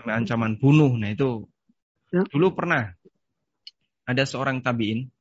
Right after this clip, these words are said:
Speaker 1: yang beliau sholat sambil duduk karena takut dibunuh sama raja.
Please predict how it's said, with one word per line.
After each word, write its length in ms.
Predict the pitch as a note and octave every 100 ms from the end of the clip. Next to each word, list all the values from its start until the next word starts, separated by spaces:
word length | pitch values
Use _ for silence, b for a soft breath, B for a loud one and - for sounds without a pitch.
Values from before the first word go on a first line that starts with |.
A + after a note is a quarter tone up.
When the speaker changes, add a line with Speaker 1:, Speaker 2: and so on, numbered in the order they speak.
| _ _ _ _ _ _ _ _ - _ _ _ _
Speaker 1:
yang 280 | B2+ C#3+ C#3+
beliau 240 | C3 B2+ C3
sholat 400 | - C3 D3 C#3+
sambil 240 | B2+ A#2+
duduk 320 | A2+ G#2+ A2 - _ _ b b b _
karena 240 | - C3 B2+
takut 320 | B2+ - D3+
dibunuh 360 | - A#2+ B2 B2+
sama 200 | B2+ A2+
raja. 280 | G#2+ -